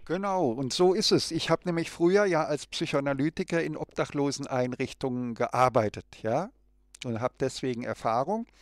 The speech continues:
Erstens hab ich Erfahrung damit gemacht, wie das mit den vorteilbringenden Irrtümern ist. Als ich selbst Obdachlose betreut habe, hab ich die auch eher so, die ganze Situation eher so engelshaft gesehen, ja, sozusagen.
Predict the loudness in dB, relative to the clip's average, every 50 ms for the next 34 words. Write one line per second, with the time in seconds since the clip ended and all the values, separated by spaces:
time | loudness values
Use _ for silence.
0 | -20 -20 -20 -20 -2 2 2 2 4 2 -2 -6 -6 -6 -6 -6 -4 -4 -4 -4
1 | -2 -2 0 0 0 -2 -4 -6 -6 -6 -6 -8 -6 -6 -6 -4 -4 -6 -8 -8
2 | -6 -6 -6 -6 -6 -4 -4 -4 -2 0 2 2 2 2 -2 -4 -4 -4 -6 -4
3 | -4 -4 -4 -2 0 -2 0 0 -2 -2 -2 -4 -6 -8 -10 -12 -14 -16 -20 -20
4 | -20 _ _ _ _ _ _ _ _ _ _ _ -20 -20 -20 -20 -20 -8 -2 0
5 | 0 0 0 -2 -4 0 4 6 6 6 4 2 -4 -8 -10 -8 -4 -4 -4 -2
6 | 0 -2 0 0 0 -2 -2 -2 -4 -6 -4 2 6 6 6 6 6 2 -2 -4
7 | -4 -4 -6 -6 -6 -6 -6 -6 -8 -10 -10 -10 -10 -8 -4 0 0 0 0 0
8 | -4 -4 -4 -2 0 0 0 -2 -2 -2 -2 -2 -2 -4 -6 -4 -2 -2 -2 0
9 | -4 -8 -10 -10 -4 -2 0 0 0 -2 -2 -2 0 0 0 0 -2 0 0 0
10 | 2 0 0 2 0 0 0 0 0 0 0 0 0 -2 -2 -2 -2 -2 0 0
11 | 2 2 2 0 -2 -4 -10 -8 -4 -2 -2 -2 -2 -4 -4 -4 -4 -4 -4 -6
12 | -6 -4 -2 -2 -2 -2 -4